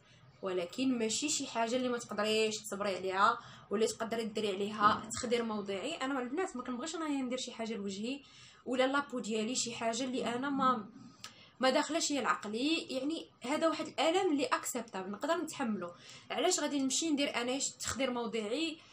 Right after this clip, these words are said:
ما عرفتش، كنخاف. المهم انا كنخاف على راسي. كاين بزاف ديال البنات كيستعملوه، عاد كيستعملوا هاد الديرما رولر. المهم كيبقى لكم الاختيار نتوما ولا ال-، ال-،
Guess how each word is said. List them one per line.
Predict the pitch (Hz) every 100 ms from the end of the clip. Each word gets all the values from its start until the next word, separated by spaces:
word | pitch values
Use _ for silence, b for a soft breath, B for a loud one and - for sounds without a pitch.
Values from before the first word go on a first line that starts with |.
| B -
ما | 226 214 277
عرفتش، | 311 320 -
كنخاف. | 302 262 277 226
المهم | 233 226
انا | 214 240
كنخاف | 254 214 233 247 214
على | 208
راسي. | 202 190 - 285 -
كاين | - 240
بزاف | 202 277
ديال | 233 247
البنات | 226 202 214 226
كيستعملوه، | - 214 - 185 202 269 - B B
عاد | 214 240
كيستعملوا | 254 - 226 220 226
هاد | 226
الديرما | 202 208 208
رولر. | 185 180 202 339 -
المهم | 403 453 330
كيبقى | 349 - 381
لكم | 370
الاختيار | 294 - - 226 262
نتوما | 254 - 240 247 294
ولا | 240 190
ال-، | 190 185
ال-، | 285 -